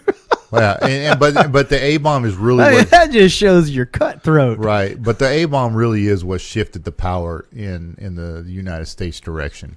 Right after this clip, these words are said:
Speaker 1: And
Speaker 2: Yeah.
Speaker 1: we, we got it first, we have the most, and, and so that's why we're kind of the world power now. Won't always be that way, but that's why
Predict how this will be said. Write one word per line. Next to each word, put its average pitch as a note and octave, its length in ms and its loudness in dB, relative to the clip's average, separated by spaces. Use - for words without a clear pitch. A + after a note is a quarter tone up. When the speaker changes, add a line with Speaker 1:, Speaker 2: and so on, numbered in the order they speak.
Speaker 1:
And F#2+ 100 -8
Speaker 2:
Yeah. B2 140 -2
Speaker 1:
we, G#2 100 -2
we G#2+ 220 -2
got G#2+ 260 0
it G#2 100 -6
first, F#2+ 480 -8
we G2 200 -6
have F#2 220 -6
the F2+ 60 -10
most, E2 480 -10
and, E2+ 200 -10
and E2 160 -12
so - 160 -12
that's F#2+ 260 -6
why F2+ 220 -6
we're F2 180 -8
kind E2+ 240 -10
of E2+ 80 -10
the E2+ 60 -8
world D#2+ 320 -8
power D#2 280 -12
now. D2 240 -12
Won't F#2+ 220 -12
always F#2+ 280 -12
be E2 140 -12
that D#2 160 -10
way, D#2+ 140 -10
but D2+ 180 -14
that's - 220 -14
why C2+ 100 -16